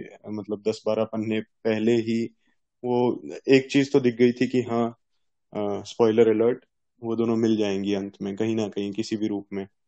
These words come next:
शायद बात करें, शायद ना करें, तो वो दोनों, वो, वो दोनों मिलती हैं। उनमें से एक फैसला करती है कि वो अब अलग हो चुकी है, वो खत लिख देती है और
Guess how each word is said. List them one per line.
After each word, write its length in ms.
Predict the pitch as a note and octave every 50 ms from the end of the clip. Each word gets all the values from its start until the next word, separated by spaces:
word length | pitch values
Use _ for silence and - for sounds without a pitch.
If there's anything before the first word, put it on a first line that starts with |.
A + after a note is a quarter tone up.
| _ _ _ _ _ -
शायद 220 | - A2+ A2 A2 G#2
बात 200 | G#2 G#2 G2+ G2+ - -
करें, 260 | G#2 G2 G2 G2 G2
शायद 240 | - G#2 G2+ G2 G2
ना 160 | G2 G2 F#2+
करें, 300 | G2 - G2 G2 G2 F#2+ - _ _ _ _ _ _ _ _ _ _ _ _ _
तो 80 | A2 A2 G#2+ G#2 G#2 G2+ G#2 G#2 - - - _
वो 380 | _ _ - - A2+ A2+ A2+
दोनों, 220 | G#2+ A2+ A2 A2+ G#2+
वो, 280 | - - A#2+ B2 A#2+
वो 240 | G#2+ A2 A#2+ B2 B2
दोनों 260 | A#2 B2 A#2+ A#2 A#2+
मिलती 460 | A#2+ A#2+ A#2+ A#2 A#2+ C3+ B2+ G#2+ F#2+
हैं। 120 | F2+ F2+ F2+ - _ _ _ - _ _ _ _ _
उनमें 200 | C#3 C#3+ D3+ D#3+
से 220 | D#3 E3 D#3+ D#3+ D#3+
एक 100 | D#3 -
फैसला 340 | - D3+ C#3+ C#3+ D3 C#3+
करती 300 | C3+ C#3 C3 B2+ - D3
है 160 | C3+ C3 C3+ C3
कि 120 | - C#3
वो 400 | B2 A#2+ B2 B2+ B2+ B2 A#2+ A#2
अब 60 | A2+ A2+ A#2+ A#2 A#2 A#2 A2+ A2 A2 - _ _ _ _ _ B2
अलग 220 | B2 A#2+ A2+ G#2+
हो 120 | A2 A2
चुकी 340 | G#2+ - - - - G#2 G2+
है, 120 | G2+ G2+ G#2
वो 140 | G2+ G#2
खत 180 | G#2 - G#2+ G2 - G#2+
लिख 100 | G#2 -
देती 380 | - G2+ G2 G2 _ - G2
है 180 | G2 F#2+ F#2+ F#2+
और 260 | G2 G2 G2 G2 G2